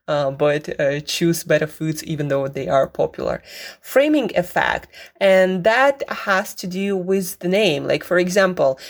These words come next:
if you see a product that, um, is vegan, you know, like, you see sauerkraut and, um, it says vegan. I'm just giving you my example. And some people are, "Well, I'm not vegan. I'm not gonna buy it." Um,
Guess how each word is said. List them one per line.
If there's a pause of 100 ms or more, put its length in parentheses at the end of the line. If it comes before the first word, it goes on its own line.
(160)
if
you
see (180)
a
product (260)
that, (380)
um,
is (180)
vegan,
you
know,
like,
you
see
sauerkraut (100)
and,
um,
it
says
vegan.
I'm
just
giving
you
my
example. (480)
And
some
people
are,
"Well,
I'm
not
vegan.
I'm
not
gonna
buy
it." (320)
Um,